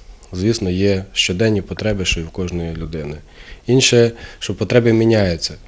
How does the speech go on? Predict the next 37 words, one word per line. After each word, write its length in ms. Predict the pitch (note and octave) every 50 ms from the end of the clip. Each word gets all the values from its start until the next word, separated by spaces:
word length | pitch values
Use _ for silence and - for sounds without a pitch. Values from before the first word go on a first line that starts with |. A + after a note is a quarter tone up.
| - -
Вони 200 | F#2+ G2 A2 A2
міняються 580 | A2+ A2+ A#2 A#2 A#2+ A#2 A2 G2+ G2 - G2
щодня, 520 | F#2 - - F#2+ F2+ F#2 G2 G#2+ A2+ A2+ A2
вони 200 | G2+ F#2+ F2+ F2+
міняються 520 | F2 F2 F2+ F#2+ F#2+ F#2 F#2 F2 - E2+
щотижня. 580 | - - - E2+ - - E2 D#2+ D#2 D2+ D2+ D#2 - - - - - - - -
І 80 | - F#2
через 260 | - A2 G#2 G#2+ -
то, 140 | - C3 B2
то, 140 | B2 B2+
що 160 | B2 - - A2
ми 220 | G#2+ A#2+ B2+ C#3
робимо, 480 | C#3 C3 A#2 G#2 G2+ G2 F#2+ F#2 F2+ F2+
ми 260 | G2 G#2+ A#2 A#2+ A2+ -
безпосередньо 800 | G2+ G2+ A2 - - - A#2 - - A#2+ A2+ A2 G2+ F2+ F2+ F2
контактуємо. 880 | F2+ - G2+ G2 F#2+ - A2+ A2+ - - C3 C3+ B2+ G#2 F2 E2+ E2+ E2 E2 - - - - - - - - -
І 220 | - G2+ G2+ G2
коли 340 | F#2 - - A2 A2+ A#2+ A#2
в 40 | G#2
нас 380 | A2 G#2+ G2+ F#2 - - - -
є, 300 | G2 G2+ G2+ G2 F#2+ F2+
виникає 500 | F2+ F#2+ G2+ G#2 G2 - G2 F#2 F2+ F2+
якась 260 | F2+ F2+ G2 G2 -
потреба, 520 | - - A#2+ - C3+ D3+ D3+ B2+ G#2 G2 - - - - -
ми 80 | G#2+ G#2
ту 120 | G#2 A2+
потребу 400 | G2+ - G2+ F#2+ A2+ A#2+ A2+ A2
стараємося 480 | G2+ - - F#2+ G#2 G#2 G#2 G2 - G2
максимально 540 | F2 E2+ - - - F2+ F#2 F#2+ F2+ F2 E2
вирішити. 440 | D#2+ D2+ D2+ D2 D#2 D#2 - - A2
Ми 100 | C#3 D3+
можемо 380 | D#3+ D#3+ D3 C3 B2+ A#2+ A#2
відіслати 540 | A2 G#2+ G#2 G#2 G2+ - B2 A#2 - - G2+
їм 140 | F#2+ F#2 F2+
через 260 | - F#2+ F#2 F#2+ G2+
нову 200 | A#2+ B2 A#2 G2
пошту 400 | F2 - B2+ C3+ B2 - A#2+ A2+